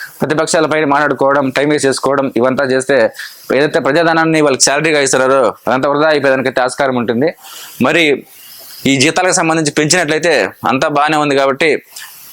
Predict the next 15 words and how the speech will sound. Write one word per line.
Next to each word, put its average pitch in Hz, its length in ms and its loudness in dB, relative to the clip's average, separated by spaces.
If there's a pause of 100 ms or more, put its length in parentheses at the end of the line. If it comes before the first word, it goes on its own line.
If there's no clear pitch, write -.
(500)
ఇదే 151 200 2
విధంగా 175 500 2 (380)
ప్రజలకు 175 260 0
సంబంధించి 160 480 0
మనం 147 240 0
చూసుకోవచ్చు. 160 640 0
ఈ 131 80 2
ఉపాధి 147 300 2
హామీకి 175 280 0
సంబంధించి 156 340 0
పనిచేసే 151 360 0
వారి 147 200 2
వేతనాలు 143 400 0
అయితే 135 140 0
పెంపు 131 440 0